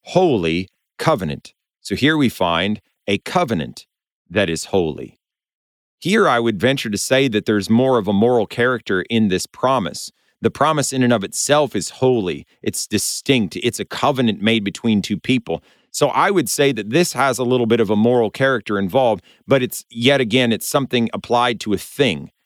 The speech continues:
It's not applied to a person in this regard.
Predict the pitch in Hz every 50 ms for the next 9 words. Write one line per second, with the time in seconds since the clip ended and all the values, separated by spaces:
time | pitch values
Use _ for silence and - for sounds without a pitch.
0 | _ - 92 - - 117 113 113 104 - - - 113 113 113 113 113 101 92 _
1 | _ _ _ _ - - 127 117 107 - - 110 - - - 123 117 - - -
2 | 76 67 - - 82 80 80 78 - - 80 78 78 80 76 69 64 -